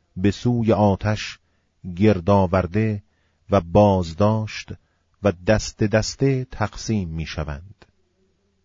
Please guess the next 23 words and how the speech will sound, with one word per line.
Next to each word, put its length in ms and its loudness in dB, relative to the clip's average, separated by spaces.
تا 200 4
چون 500 -2
بدان 340 2
رسند، 640 -4
گوششان 760 0
و 100 2
دیدگانشان 1040 0
و 100 -2
پوستشان 960 -4
به 180 -2
آنچه 440 -2
می‌کرده 500 -2
اند، 460 -2
بر 200 0
ضدشان 800 -4
گواهی 560 -2
دهند. 600 -14
و 80 2
به 140 -2
پوست 500 -4
بدن 480 2
خود 280 0
می‌گویند: 840 2